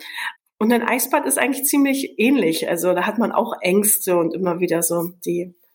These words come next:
die Stimmen im Kopf, die einem, ähm, was sagen und,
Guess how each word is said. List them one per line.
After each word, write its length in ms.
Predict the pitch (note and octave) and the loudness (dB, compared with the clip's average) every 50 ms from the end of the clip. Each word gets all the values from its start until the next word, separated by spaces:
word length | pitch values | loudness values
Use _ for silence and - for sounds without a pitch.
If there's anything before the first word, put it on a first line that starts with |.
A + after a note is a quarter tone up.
| - | -2
die 60 | G3 F#3+ | 0 0
Stimmen 400 | - - - G#3 G3 G3 G3+ F#3+ | 0 2 2 2 4 4 4 4
im 200 | D#3 F3+ F3 - | 4 2 0 -2
Kopf, 380 | - - - - - - - | -2 -4 -4 -4 -6 -10 -6
die 160 | - F3+ E3+ | -2 -2 0
einem, 380 | E3+ F3 F3 E3+ E3+ F3+ F3 _ _ - - - - - - _ _ _ _ _ _ _ _ _ _ - | 0 0 -2 -2 -2 -4 -6 _ _ -20 -20 -20 -20 -20 -20 _ _ _ _ _ _ _ _ _ _ -2
ähm, 140 | F#3 F3 | -2 0
was 240 | F3 F3 F3 - - | 0 2 0 0 2
sagen 480 | - E3+ E3 E3 E3+ F#3 F#3 F#3 F3+ F3 | 2 4 4 4 4 4 4 2 0 0
und, 340 | - - E3+ E3 - - | 0 -2 -4 -4 -8 -12